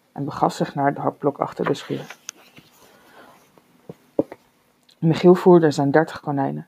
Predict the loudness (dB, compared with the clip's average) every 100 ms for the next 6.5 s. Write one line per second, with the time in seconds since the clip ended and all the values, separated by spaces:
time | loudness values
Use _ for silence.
0 | _ -2 -2 -2 -2 0 2 2 0 -2
1 | 0 0 -2 -8 -8 -10 -12 -10 -8 -6
2 | -4 -4 -6 -10 -16 -18 _ _ _ _
3 | _ _ _ -2 -2 -2 -4 4 4 2
4 | -6 -6 -6 -6 -8 0 2 2 -4 -4
5 | -2 -2 -2 -4 -4 -4 -4 -6 -8 -10
6 | -10 -10 -12 -10 -10